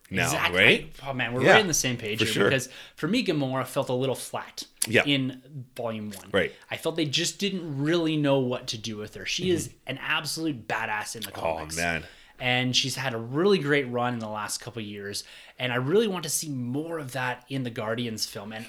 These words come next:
Speaker 2: we really get it here. She becomes one of the leaders of the Guardians. She is an emotional focal point for Peter Quill.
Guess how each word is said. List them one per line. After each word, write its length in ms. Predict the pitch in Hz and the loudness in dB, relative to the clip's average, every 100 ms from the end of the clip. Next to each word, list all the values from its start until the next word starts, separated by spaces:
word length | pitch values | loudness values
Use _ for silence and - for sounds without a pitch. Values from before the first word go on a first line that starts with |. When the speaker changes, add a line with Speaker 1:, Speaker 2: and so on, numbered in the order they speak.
| 127 | -6
Speaker 2:
we 120 | 127 | -4
really 400 | 123 147 160 139 | 0 2 2 2
get 260 | 120 107 110 | 0 -4 -4
it 80 | - | -8
here. 200 | 104 98 - - - | -10 -14 -20 -20 -10
She 320 | - - 160 | -2 -2 0
becomes 540 | 135 131 127 123 120 131 | -2 -4 -4 -2 -2 -2
one 220 | 127 160 | -2 0
of 60 | 175 | 0
the 80 | |
leaders 360 | 139 135 135 123 | 2 2 2 0
of 80 | 123 | -4
the 80 | 117 | -6
Guardians. 460 | 104 104 113 110 | -8 -8 -6 -2
She 240 | - 127 120 | -2 -2 -4
is 120 | 113 | -4
an 60 | |
emotional 460 | 110 110 151 - 120 | -4 -2 -2 -2 -6
focal 400 | - 123 120 127 | -4 -6 -4 -6
point 280 | - 131 123 | -4 -6 -6
for 120 | 113 | -10
Peter 320 | - 123 104 - | -8 -8 -8 -2
Quill. 360 | 151 135 127 | 4 4 2